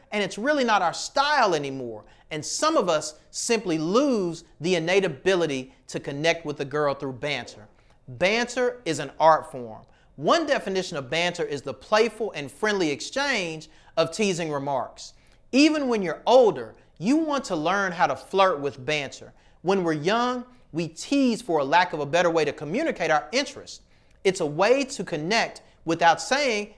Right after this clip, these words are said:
that you want to connect. You're gauging interest without putting yourself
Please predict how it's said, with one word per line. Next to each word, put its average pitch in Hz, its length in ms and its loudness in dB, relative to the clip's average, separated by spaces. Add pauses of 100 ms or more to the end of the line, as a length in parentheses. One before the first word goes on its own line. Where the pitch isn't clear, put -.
(120)
that 214 180 0
you 285 100 2
want 320 320 2
to 180 100 0
connect. 143 480 -10 (340)
You're 170 120 2
gauging 240 640 2
interest 190 500 -6 (140)
without 151 400 2
putting 226 300 2
yourself 175 400 0